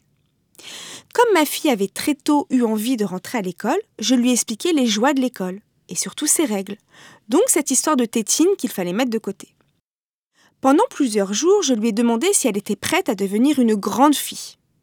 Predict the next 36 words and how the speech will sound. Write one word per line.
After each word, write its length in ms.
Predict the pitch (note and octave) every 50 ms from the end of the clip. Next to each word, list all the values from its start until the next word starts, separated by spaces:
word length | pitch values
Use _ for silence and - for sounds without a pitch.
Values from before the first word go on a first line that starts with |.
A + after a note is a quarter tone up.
| _ _ _ _ _
Je 420 | _ F3+ E3 F3+ G#3 A3+ A#3+ B3 B3
sais. 240 | A#3+ - - - - _ _ _ _ - - - - - - - _
À 120 | - - F3
ce 160 | - - F4
stade-là, 500 | D#4+ - C#4+ A3+ F#3+ G3 F#3+ F#3+ B3+ E4+ - - - - - _
beaucoup 320 | G3 G#3+ D4+ D4 - E4
de 100 | A#3+ A3+
mamans 320 | G3+ G3+ G3 G#3 A3 C#4 D#4+
diraient 300 | C4+ A3+ A3 G#3 A#3+ B3
que 120 | - A#3
c'est 180 | G3+ - - G3
du 140 | F3+ - F#3+
grand 380 | - - F#3+ F#3 G3+ C4 C#4+
n'importe 400 | C4 A3 G#3+ - G3+ - - G#3
quoi, 200 | - - E3 D3
que 140 | - - G3
c'est 200 | - - - - _
ultra 460 | C4+ F4 F#4+ - - - - C#4 D4
culpabilisant 800 | D4 - - C#4 - C#4 B3+ A3 B3+ A#3 B3+ B3 - B3+ C4 D4 D4+
de 100 | B3+ A#3+
dire 200 | G#3 - A#3 -
ça 340 | - - - A#3+ - C4 A#3+
à 60 | G#3+
son 180 | - - A3+
enfant. 260 | G3+ G#3 - - - - _ _ _ _ _ _ _ _ _
Bon, 140 | - F#3+ - - -
en 80 | A3
tout 140 | G#3 - A3
cas, 180 | - - D#4+ D#4
moi, 160 | C4+ D4 E4
c'était 240 | - B3+ - - B3+
ma 100 | A3+ G#3
méthode. 360 | G3 F3+ - - - - - _ _ _ _ _ _ _ - - - - - - - - - - - _ _
Donc, 380 | C4+ D4 B3+ G#3+ - - - - - _ _ - - - - - _
c'était 320 | - - D#4+ C#4+ - A3+
l'été 540 | G3+ A3+ B3+ B3+ - D#4+ E4 F4 F4 F4+ -